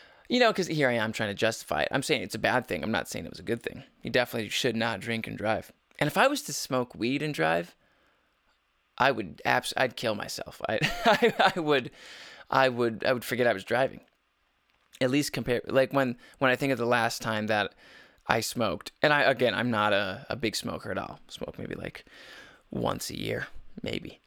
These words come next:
And, uh, oh boy, last time I did though, I, I, w-, I flew to the moon, and, uh, I could not do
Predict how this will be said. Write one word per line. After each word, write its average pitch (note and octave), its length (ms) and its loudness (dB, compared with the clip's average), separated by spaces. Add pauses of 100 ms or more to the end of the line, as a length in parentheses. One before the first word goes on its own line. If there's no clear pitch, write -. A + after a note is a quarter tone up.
(220)
And, B2 440 2
uh, G2+ 340 4 (440)
oh B2 120 2
boy, G#2+ 360 0 (760)
last C3+ 300 4
time C3 180 2
I A#2+ 80 2
did A#2 220 0
though, G#2 260 2 (160)
I, A2+ 280 0
I, A2 100 0
w-, A#2 260 0
I A2 180 2
flew D3 340 -2
to - 100 -8
the C3 80 2
moon, C3+ 380 0 (580)
and, A2 420 0
uh, G2 180 4
I F#2+ 100 0
could A#2+ 200 -4
not A2+ 360 -2
do A#2 340 -2